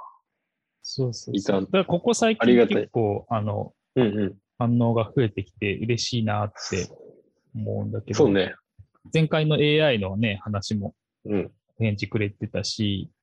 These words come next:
Speaker 1: あと
Speaker 2: うんうんうん。
Speaker 1: Apple Watchもね、結構話題がみんな共通してるからか、反応をもらえて
Speaker 2: うん、確かに。
Speaker 1: すごく嬉しくて。
Speaker 2: いや、本当に本当に。
Speaker 1: ね。なんか、キコリンさん、あの、Twitterアカウント、キコリンさんっ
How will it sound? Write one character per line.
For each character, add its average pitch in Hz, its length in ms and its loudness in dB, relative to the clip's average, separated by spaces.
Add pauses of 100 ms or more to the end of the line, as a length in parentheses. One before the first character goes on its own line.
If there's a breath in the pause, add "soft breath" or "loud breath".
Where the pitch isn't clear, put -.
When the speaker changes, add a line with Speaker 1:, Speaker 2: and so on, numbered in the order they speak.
(360)
Speaker 1:
あ - 100 -2
と 226 160 2
Speaker 2:
う 214 40 4
ん - 0 -
う - 0 -
ん 202 80 -2
う - 20 0
ん。 190 40 -2
Speaker 1:
Apple 226 180 2
Watch 240 680 0
も 101 160 -4
ね、 107 200 0
結 123 260 -4
構 95 400 -2
話 117 120 0
題 135 220 2
が 131 140 2
み 131 100 2
ん 127 40 2
な 120 80 0
共 120 200 0
通 123 160 -2
し - 60 -14
て 123 80 0
る 117 100 0
か - 120 -4
ら 90 120 -4
か、 - 220 -10 (580)
反 107 240 0
応 104 160 0
を 101 40 -4
も 123 140 4
ら 104 100 4
え 98 40 -2
て 95 60 -14 (100)
Speaker 2:
う 120 40 6
ん、 - 20 4
確 98 100 0
か - 80 -2
に。 92 60 0
Speaker 1:
す - 20 -4
ご 104 80 -2
く 107 140 -10
嬉 101 220 -6
し - 20 -16
く - 100 -10
て。 - 140 -8
Speaker 2:
い - 160 -8 (800)
や、 123 100 6
本 117 240 2
当 - 80 2
に 107 100 4
本 98 160 0
当 98 120 -4
に。 90 200 -6 (1200)
Speaker 1:
ね。 101 180 -6 (480)
な 135 60 2
ん 117 40 0
か、 107 120 0
キ - 180 -4
コ 117 160 0
リ 98 160 0
ン 98 60 -6
さ 101 160 -4
ん、 95 160 -6 (840)
あ 107 80 -4
の、 101 140 -4
Twitter 120 460 0
ア 113 40 -2
カ 123 140 0
ウ 107 40 2
ン 98 60 0
ト、 95 80 -4
キ - 160 -6
コ 107 180 -2
リ 101 140 -6
ン 101 60 -10
さ - 100 -12
ん 82 60 -8
っ 90 60 -10